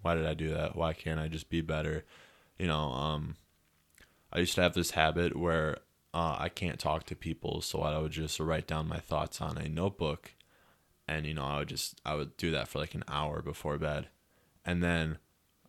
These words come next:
uh, this past year, my dad found the notebook with all my thoughts, and I was like, "You shouldn't be reading that, dude."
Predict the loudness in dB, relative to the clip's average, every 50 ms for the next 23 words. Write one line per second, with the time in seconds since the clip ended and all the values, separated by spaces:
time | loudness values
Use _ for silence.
0 | _ _ _ _ -20 -20 _ _ _ -20 -14 -12 -12 -12 -12 -14 -16 -20 -20 _
1 | _ _ _ -6 -2 0 0 0 0 -4 -2 2 6 6 6 6 4 2 -2 -4
2 | -6 -6 -6 -8 -10 -12 -14 -20 _ _ -8 -4 -2 0 2 2 2 2 2 0
3 | 0 -2 -2 -2 0 0 2 2 0 -2 -2 -2 0 0 0 0 0 0 0 0
4 | 0 -2 -2 -2 -2 -2 0 -2 0 0 2 2 2 0 -2 -2 -2 0 0 0
5 | 0 -2 -2 -2 -2 -2 0 -2 -2 -4 -4 -8 -12 -16 -8 -6 -2 -2 0 0
6 | 0 0 0 -2 -4 -4 -2 -2 0 0 -2 -2 -4 -6 -6 -6 -8 -6 -4 -4
7 | -4 -4 -6